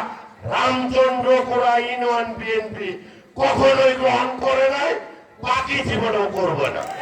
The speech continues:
প্রিয় ভাইরা, একটা ঘটনা বলি, আসলে নির্যাতন কারণে একটা ঘটনা বলি। দুই হাজার আঠারো সালে আমরা যখন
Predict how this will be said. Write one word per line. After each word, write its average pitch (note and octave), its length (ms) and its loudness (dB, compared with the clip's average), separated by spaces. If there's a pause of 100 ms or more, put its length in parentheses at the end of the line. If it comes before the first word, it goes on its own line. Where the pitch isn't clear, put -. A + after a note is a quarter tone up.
(1120)
প্রিয় D3+ 240 0
ভাইরা, D3 420 4 (540)
একটা G#3 520 0
ঘটনা F3 500 2
বলি, - 540 -10 (800)
আসলে G#4 360 2
নির্যাতন A3+ 580 2
কারণে G3 320 4
একটা G3 340 -2
ঘটনা C#3 360 0
বলি। G2 260 -6 (920)
দুই G3 140 6
হাজার A3 320 2
আঠারো A3+ 340 2
সালে - 320 2 (800)
আমরা G3 420 2
যখন F3+ 380 2